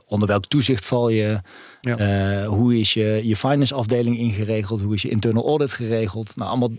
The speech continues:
Speaker 1: dat soort zaken spelen allemaal mee. En vaak hoe groter de partij, ja,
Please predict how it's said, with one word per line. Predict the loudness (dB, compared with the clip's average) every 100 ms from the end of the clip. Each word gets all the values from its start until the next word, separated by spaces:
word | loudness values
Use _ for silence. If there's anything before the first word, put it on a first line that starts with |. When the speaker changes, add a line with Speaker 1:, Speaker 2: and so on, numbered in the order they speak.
| -10
Speaker 1:
dat | -4 -4 0
soort | -2 0
zaken | 0 0 -2
spelen | 0 2 2
allemaal | 2 2
mee. | 2 0 -4
En | -4 -4 -6 -8
vaak | -4 -2
hoe | 0 0
groter | 2 2 2
de | -2
partij, | -2 0 0 2 0 -4 -16 -20 -20 _ _
ja, | -4